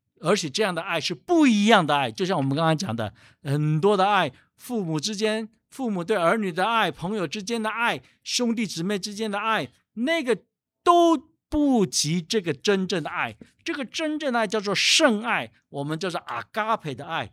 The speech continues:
刚才的第十二节的地方有这样的一个字，耶稣告诉他的门徒，在第十二节的地方，耶稣告诉他的门徒说：“你们要彼此相爱。”第一个，这个爱，“像我爱你们一样。”这两个爱这个字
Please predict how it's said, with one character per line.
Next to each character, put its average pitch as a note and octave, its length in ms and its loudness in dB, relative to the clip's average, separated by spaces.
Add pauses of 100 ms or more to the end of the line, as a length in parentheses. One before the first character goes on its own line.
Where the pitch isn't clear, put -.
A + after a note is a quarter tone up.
(360)
刚 C4+ 220 -4
才 A#3 160 -4
的 A3 100 -2
第 B3+ 220 -6
十 - 300 -2
二 C#4 280 0
节 D3+ 160 -8
的 D#3+ 120 -8
地 F#3+ 160 -10
方 F3+ 180 -4
有 A#2+ 100 -8
这 C3 140 -8
样 C#3+ 100 -4
的 B2 60 -8
一 A2 40 -10
个 A2+ 80 -14
字， G#2 260 -16 (640)
耶 B3+ 180 -4
稣 D4 200 -6
告 D#4 360 -2
诉 A#3+ 220 -8
他 A3+ 200 -8
的 G3+ 80 -8
门 D3 200 -6
徒， C#3+ 140 -10
在 D3 160 -8
第 D#3 140 -10
十 B2+ 200 -8
二 C3 180 -8
节 G#2+ 140 -14
的 G#2+ 100 -16
地 A2 140 -18
方， A2 220 -16 (400)
耶 F3 120 -6
稣 G3+ 140 -8
告 D4+ 300 -2
诉 C4 160 -10
他 A#3+ 140 -4
的 G#3+ 120 -4
门 F3+ 180 -4
徒 G3 140 -8
说 A3+ 160 -8 (180)
：“你 F3 160 -4
们 G#3 160 -2
要 B3 300 2
彼 G#3+ 440 -6
此 F3+ 200 -6
相 B3 320 -2
爱。” A#3+ 400 2 (180)
第 A3 160 -2
一 A3 60 -2
个， F#3 100 0
这 D#3+ 140 -2
个 D#3 80 -2
爱 C#3+ 300 -2 (260)
，“像 C4 400 0
我 F3 120 2
爱 A#3+ 420 6
你 D3+ 240 -4
们 D3 180 -2
一 C3+ 80 -6
样。” G3 320 -4 (500)
这 C#4+ 180 0
两 D#3 440 0
个 D3 80 0
爱 G#3 220 0
这 F3 100 -4
个 E3 80 -6
字 D3+ 240 -8